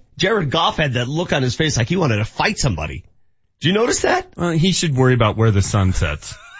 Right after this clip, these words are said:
Speaker 2: <laughs>
Speaker 1: Good point.
Speaker 2: I, it's just, the, the initial one is just a, okay, slip of the tongue.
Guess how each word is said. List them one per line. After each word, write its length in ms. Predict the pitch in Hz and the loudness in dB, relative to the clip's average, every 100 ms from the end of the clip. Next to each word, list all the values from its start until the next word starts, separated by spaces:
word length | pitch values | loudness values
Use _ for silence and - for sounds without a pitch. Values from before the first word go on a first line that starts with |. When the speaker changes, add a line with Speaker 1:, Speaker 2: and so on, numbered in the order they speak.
| - | -14
Speaker 2:
<laughs> 380 | - - - - | -4 -4 -4 -2
Speaker 1:
Good 140 | 98 | -2
point. 340 | - 87 85 - - - - _ _ _ - | 2 0 0 -4 -14 -16 -18 _ _ _ -8
Speaker 2:
I, 600 | 156 208 220 220 196 196 | 0 4 4 2 0 -2
it's 480 | 185 - 190 175 - | -4 -2 0 0 0
just, 240 | 208 147 - - _ _ _ _ _ | 0 -2 -6 -20 _ _ _ _ _
the, 160 | - 151 | -2 0
the 300 | 131 160 170 | 0 0 2
initial 560 | 160 165 202 214 226 165 | 2 2 2 2 2 2
one 320 | 135 135 131 | 2 4 2
is 260 | 127 120 104 | 2 -2 0
just 240 | 135 - | -2 0
a, 340 | 117 101 95 117 | 0 0 0 0
okay, 420 | 127 120 110 101 | 0 2 2 0
slip 220 | 98 117 | 0 -2
of 60 | 95 | 0
the 60 | |
tongue. 300 | 95 92 82 | 0 0 0